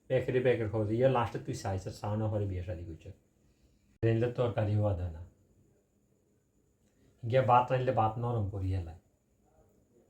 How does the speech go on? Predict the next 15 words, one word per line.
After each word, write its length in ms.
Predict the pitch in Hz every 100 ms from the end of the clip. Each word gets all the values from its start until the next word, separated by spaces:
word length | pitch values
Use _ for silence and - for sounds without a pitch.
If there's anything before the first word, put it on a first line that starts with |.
| _
কোনো 200 | 131 131
সময় 200 | 127 143
ভাত 280 | 135 123 -
চাইল 240 | 135 120 95
যায়। 320 | 92 87 80 - _ _ _ _ _ _ _ - - - _ _ _
ইয়ার 280 | 120 135 131
হরে 380 | 131 139 139 - -
হোলা 200 | 135 131
উগা 300 | 123 113 113
আছে, 340 | 110 - 131 160 - _ _ _ _ _ _ _ _ _ _ _ _ _ _ _ _ _
হিগিয়ারে 360 | 120 117 127 -
ঠিক 200 | 120 110
মতো 340 | 110 107 110 107 - _ _ _ _ _ _ _ - -
চায় 300 | 113 113 107
না, 240 | 113 117